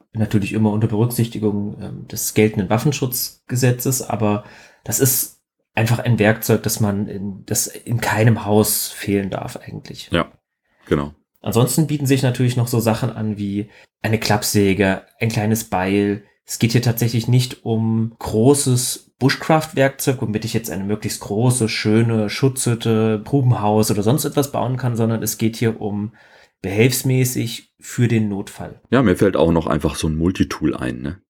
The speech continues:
Speaker 2: So ein,
Speaker 1: Mhm.
Speaker 2: wo ich wirklich ein Messer hab, einen Schraubenzieher dran hab. Das ist klein, das hat in der Tasche Platz. Ich denk auch noch so an andere Sachen wie, lass mal eine Scheibe kaputt gehen, ja.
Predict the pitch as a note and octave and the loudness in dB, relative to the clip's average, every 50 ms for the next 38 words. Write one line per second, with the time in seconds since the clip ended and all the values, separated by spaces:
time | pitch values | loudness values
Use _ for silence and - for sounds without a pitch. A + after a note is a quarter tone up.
0 | _ _ _ - - - D2+ C#2+ C#2+ C#2 C#2 _ _ _ _ - - G2+ F#2+ F#2+ | _ _ _ -10 -4 -2 -2 -2 -2 -6 -10 _ _ _ _ -10 -8 -8 -8 -8
1 | F#2+ A2+ - D2+ D#2 D2+ D2 C#2+ C#2+ D2+ - - D#2+ D2 - - - - _ _ | -10 -2 2 2 2 2 2 0 -2 0 2 2 2 2 0 -8 -14 -16 _ _
2 | _ _ _ - D2+ D2 D2 D#2+ - - D#2+ D2 D2 C#2+ C#2+ D2 - - F#2 G2+ | _ _ _ -6 -2 0 0 2 2 0 0 0 0 0 -2 -2 0 0 -2 0
3 | - - - - D#2+ E2 E2+ D#2+ - - D#2+ D2 - C#2+ C#2+ C#2+ C#2 C#2 C2+ C2 | 0 0 0 0 0 0 0 -2 2 0 0 2 2 -2 0 0 -2 -4 -6 -8
4 | C2+ C2+ - - _ _ _ - - - - - - D2+ D2+ - - - _ _ | -8 -10 -12 -16 _ _ _ -20 -20 -20 -12 -4 -4 -2 -2 -2 -4 -6 _ _
5 | - D#2+ C2+ D2+ D#2+ - - - F#2 D#2 D2 F2 G2 F#2 E2+ E2+ D#2+ - - F2 | 0 2 2 2 2 0 -2 0 0 0 2 2 2 2 2 2 0 0 -2 0
6 | D#2 F2+ F2+ F#2 F2+ - - F2 E2+ - - D2+ - - D2+ D2 - - - - | 2 2 2 2 0 -2 -4 -8 -6 -6 -6 -6 -6 -6 -8 -8 -6 -8 -10 -10
7 | - - - - - - A#2 G#2+ G#2 G2+ A2 G#2+ G#2+ G#2+ - G2+ G2 F#2+ G2+ A#2+ | -10 -12 -12 -8 0 0 0 2 4 4 4 4 4 4 4 4 4 4 4 4
8 | C#3+ - A#2 G#2+ - A2 A2 A#2 G#2 F#2+ F2 D#2+ F2 F2+ F2+ F2+ F2+ F2+ E2+ - | 2 2 2 2 2 2 0 0 -2 -4 -2 0 0 2 2 2 2 2 0 -2
9 | - _ _ - E2+ G#2 A2+ - C3 A2+ A2+ G#2+ - A2 C3 F3 F3+ - G2+ - | -6 _ _ -2 -2 0 0 2 2 2 4 2 2 2 2 0 0 -2 -4 -2
10 | - F#2 D#2 - - D2 C#2 C2+ C#2 - C2+ C#2+ E2+ | -2 -4 -2 0 -2 -2 -2 -4 -10 -14 -12 -12 -12